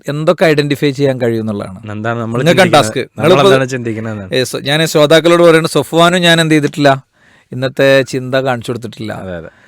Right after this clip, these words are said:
Speaker 1: ചിന്ത കാണിച്ചു കൊടുത്തിട്ടില്ല പറഞ്ഞാൽ ഇന്നത്തെ ചിന്ത അവസാനം ഉണ്ടായത്, ഏറ്റവും ലാസ്റ്റാണ് ആ ചിന്ത വന്നത്.
Speaker 2: ഉം.
Speaker 1: നേരത്തെ വിചാരിച്ച ഭാഗം നമ്മൾ ഒഴിവാക്കി വേറൊന്ന് എടുത്തതാണ്.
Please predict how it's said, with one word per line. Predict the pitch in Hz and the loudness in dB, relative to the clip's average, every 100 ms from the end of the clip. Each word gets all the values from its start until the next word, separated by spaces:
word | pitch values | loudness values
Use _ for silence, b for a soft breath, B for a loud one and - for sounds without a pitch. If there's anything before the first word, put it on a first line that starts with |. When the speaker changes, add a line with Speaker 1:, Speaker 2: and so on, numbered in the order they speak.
| b b 127 | b b -10
Speaker 1:
ചിന്ത | 107 | -6
കാണിച്ചു | 110 107 104 | -4 -6 -6
കൊടുത്തിട്ടില്ല | 110 127 139 147 | -8 -6 0 2
പറഞ്ഞാൽ | 151 156 175 | 2 -2 -2
ഇന്നത്തെ | 196 - 202 - - 151 135 156 | -6 -10 -12 -12 -10 -6 -4 -4
ചിന്ത | - 156 | -4 2
അവസാനം | 165 135 147 156 | 2 2 2 2
ഉണ്ടായത്, | 165 127 131 135 | 0 2 4 4
ഏറ്റവും | 123 117 - - 139 | 0 -4 -6 -2 0
ലാസ്റ്റാണ് | 139 131 - 135 131 165 _ _ b b b b b b - | 2 0 0 -4 -4 -10 _ _ b b b b b b -6
ആ | 123 | -6
ചിന്ത | 120 131 127 135 139 135 | -4 -2 2 4 4 2
വന്നത്. | 123 127 117 | 0 -2 -2
Speaker 2:
ഉം. | 110 _ - 104 | -6 _ -14 -6
Speaker 1:
നേരത്തെ | 113 110 127 | -6 -4 -4
വിചാരിച്ച | 123 127 113 123 135 | -2 -4 -4 -8 -4
ഭാഗം | 127 123 131 | -2 -2 -6
നമ്മൾ | 131 135 | -4 -4
ഒഴിവാക്കി | 127 135 - 147 | 0 -2 -2 -6
വേറൊന്ന് | 131 131 135 | -4 -4 -4
എടുത്തതാണ്. | 131 139 131 104 | -8 -2 -2 -2